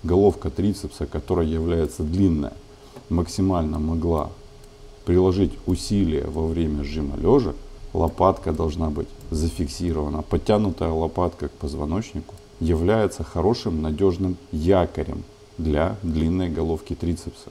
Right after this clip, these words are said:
Когда мы подведем лопатку к позвоночнику и зафиксируем ее там с помощью трапециевидных мышц, ромбовидных мышц, зубчатых мышц,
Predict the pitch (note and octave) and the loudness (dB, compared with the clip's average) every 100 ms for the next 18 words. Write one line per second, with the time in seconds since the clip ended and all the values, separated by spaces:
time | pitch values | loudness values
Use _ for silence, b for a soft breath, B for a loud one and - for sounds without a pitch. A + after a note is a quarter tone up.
0 | - - D#2+ G#2+ C3 B2+ - F#2+ G#2 G2 | -8 -2 2 6 6 6 2 0 0 4
1 | F#2 E2 E2 F#2+ E2+ E2+ - D#2+ D2+ E2 | 4 4 2 0 0 -6 -4 -4 0 0
2 | F#2 - G2+ - D#2 D2 C#2+ D2+ - E2+ | 0 0 -4 -2 -4 -4 -6 -8 -2 2
3 | G2 F#2 D#2+ D2 - - F2 - - - | 2 2 0 -2 -6 -8 -10 -16 -20 -20
4 | B B B B - G2+ D#2 D2+ - E2 | B B B B -6 -2 0 -2 -6 -10
5 | E2 - A#2 B2+ B2 B2 B2 G2 D2+ - | -10 -4 0 0 0 2 2 2 -2 -2
6 | D#2+ E2 - - - - G2+ A#2+ G#2 E2 | -2 -4 -6 -18 -20 -2 4 6 6 4
7 | D2 D#2 D#2 - D#2 D2+ - - - - | 2 -2 -2 -4 -6 -6 -10 -20 -16 -4
8 | E2+ C3 G2 - F#2 - - F2 D#2+ D#2 | 6 6 6 0 -6 -6 -6 -4 -4 -6